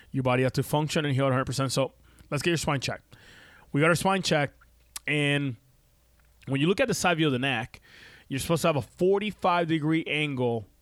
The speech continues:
in your neck. When we took my mom's x-ray, we saw that she had lost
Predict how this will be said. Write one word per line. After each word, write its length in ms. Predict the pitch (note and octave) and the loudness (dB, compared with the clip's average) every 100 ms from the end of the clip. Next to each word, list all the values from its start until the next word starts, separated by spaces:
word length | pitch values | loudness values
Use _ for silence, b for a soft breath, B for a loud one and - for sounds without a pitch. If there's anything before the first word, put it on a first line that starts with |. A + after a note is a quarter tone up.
| _ _ _ _ - | _ _ _ _ -6
in 120 | C#3+ | -2
your 100 | C3 | 0
neck. 340 | C3 C#3+ D3 C#3+ | 0 0 -2 -2
When 80 | |
we 80 | C3 | -2
took 160 | - C#3 | -2 -2
my 100 | C#3 | 0
mom's 240 | C#3 C3 | 0 0
x-ray, 580 | D#3 D#3 - C3+ C3 B2+ B B B B B B | 0 -2 -2 2 2 0 B B B B B B
we 140 | C3+ | -4
saw 320 | B2+ - D#3+ | -2 2 2
that 140 | D#3 C#3+ | 2 0
she 120 | D3 | 0
had 140 | C3+ | 0
lost 380 | C3+ C3+ C3 - | 2 2 0 -4